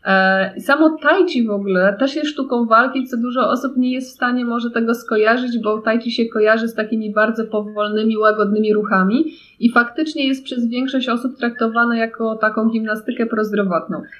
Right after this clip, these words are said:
Ale każdy ten ruch, który możecie zobaczyć, on ma zastosowanie bojowe. I wszystko zależy od właśnie przekazu,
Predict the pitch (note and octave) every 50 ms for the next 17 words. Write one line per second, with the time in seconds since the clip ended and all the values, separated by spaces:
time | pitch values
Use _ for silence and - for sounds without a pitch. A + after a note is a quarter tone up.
0 | - _ - F#3+ G3 G3+ G3+ - C4+ C#4 D4 D#4 D#4 D4 C#4+ C#4+ C#4+ C4+ B3 G#3+
1 | G3+ F#3+ G3 F#3+ - - G#3 G3+ G3+ G3+ G#3 A3 A3+ - A#3 A3+ A3+ G#3+ G#3 G3
2 | F3+ F#3 F#3 - B3 A#3 - - G3 G3+ G#3+ A#3 A3+ A#3+ A#3 - A3 A3 - G#3
3 | G3+ G#3 G#3 G#3+ G#3 G3+ G3 G3 F#3+ F#3 F3+ F3+ E3+ D#3+ E3+ F3+ D#3+ - - _
4 | _ _ _ - G3 - C4 C4 - - C4+ C4 B3+ B3 B3 A#3+ A#3+ B3 A#3+ B3
5 | A#3+ - - G#3+ G#3+ A3+ A3 A3+ A3 A3+ A3+ - A3+ G3+ G3 - G3+ F#3 - A3
6 | A3+ B3 C4+ C4 B3 B3+ B3 B3 A#3+ A#3+